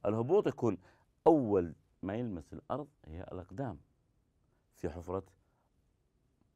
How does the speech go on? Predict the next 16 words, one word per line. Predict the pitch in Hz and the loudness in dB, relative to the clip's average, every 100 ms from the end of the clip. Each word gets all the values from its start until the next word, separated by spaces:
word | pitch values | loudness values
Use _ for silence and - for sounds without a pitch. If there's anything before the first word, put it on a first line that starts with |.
| - | -8
ماذا؟ | 87 90 120 _ _ _ - | -6 -6 -10 _ _ _ -2
الهبوط. | 123 160 120 - - _ _ _ _ _ _ _ _ _ _ _ _ _ _ _ _ _ _ _ _ _ _ _ _ _ _ _ _ _ _ _ _ _ | 0 0 -2 -8 -16 _ _ _ _ _ _ _ _ _ _ _ _ _ _ _ _ _ _ _ _ _ _ _ _ _ _ _ _ _ _ _ _ _
طيب، | 104 78 - _ _ - | -2 -2 -8 _ _ 4
يعتبر | 123 226 226 | 6 8 8
الوثب | 180 160 123 | 8 8 4
الطويل | 104 - 117 175 151 | -2 2 4 6 4
من | 135 | 4
أبسط | - - 147 - | 2 2 -2 -2
وأسهل | - - 143 | 0 0 0
مسابقات | 110 113 95 - 139 117 | 0 -2 -2 2 2 4
الوثب | 107 85 82 | 0 0 -4
من | 90 | -2
حيث | 131 - | -2 -4
الشكل | - 160 175 | -4 -4 -2
الخارجي | 151 170 165 160 170 | -2 2 2 2 2
للأداء | 147 127 107 | 2 6 4